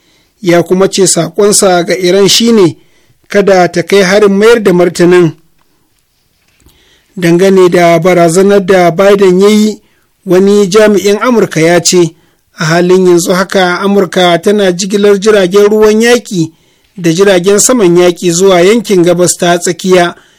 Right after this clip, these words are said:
bisa tsammanin Iran za ta kai harin ɗaukan fansa kan haramtacciyar ƙasar Isra'ila,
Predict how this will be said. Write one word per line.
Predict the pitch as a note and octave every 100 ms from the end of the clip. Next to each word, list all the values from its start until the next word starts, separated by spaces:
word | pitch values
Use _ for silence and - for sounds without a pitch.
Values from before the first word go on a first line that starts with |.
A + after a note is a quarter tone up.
| _ _ _
bisa | F3+ E3+ F#3+
tsammanin | F#3+ E3 F3 F#3 F#3 F#3
Iran | E3+ F#3 F#3+
za | F#3 G3
ta | G3 E3+
kai | G3 F#3+
harin | G#3 G#3 G3
ɗaukan | F#3+ G3+ G3+ F#3+ E3
fansa | G#3+ G#3+ A3 G#3+ G#3+
kan | A3+ A3+
haramtacciyar | F3+ F3+ E3+ G#3+ G#3+ A3+ A3+
ƙasar | G#3 A#3
Isra'ila, | F#3+ - F3 E3 D#3 F3 F3+ F3 D#3+